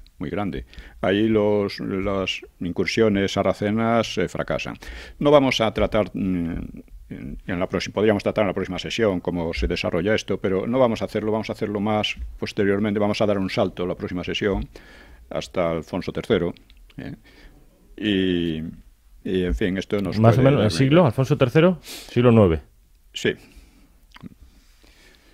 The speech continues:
Speaker 2: Alfonso tercero, siglo nueve.
Speaker 1: Exactamente.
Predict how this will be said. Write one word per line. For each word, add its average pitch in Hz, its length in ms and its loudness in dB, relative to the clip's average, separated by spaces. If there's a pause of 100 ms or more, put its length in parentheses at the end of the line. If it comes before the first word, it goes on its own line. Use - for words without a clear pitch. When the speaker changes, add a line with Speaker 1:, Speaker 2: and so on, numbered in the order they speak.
(1800)
Speaker 2:
Alfonso 98 360 -6
tercero, 120 400 -2
siglo 85 260 -2
nueve. 71 280 -6 (100)
Speaker 1:
Exactamente. - 600 -10